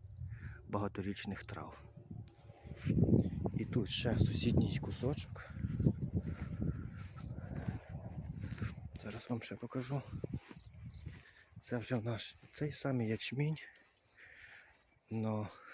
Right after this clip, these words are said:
після сої. Це був город і один рік посіяна соя. Він, бачите, який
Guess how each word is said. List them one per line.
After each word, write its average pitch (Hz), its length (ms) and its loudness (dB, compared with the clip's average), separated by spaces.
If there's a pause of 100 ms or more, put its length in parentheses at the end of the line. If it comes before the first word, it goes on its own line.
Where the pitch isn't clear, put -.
(1080)
після 110 320 0
сої. 127 540 0 (1300)
Це 110 140 -2
був 104 180 0
город 107 420 0 (280)
і 113 120 -2
один 110 220 2
рік 113 220 2
посіяна 104 400 -2
соя. 98 300 -6
Він, 107 140 -4
бачите, 107 340 0
який 139 360 -4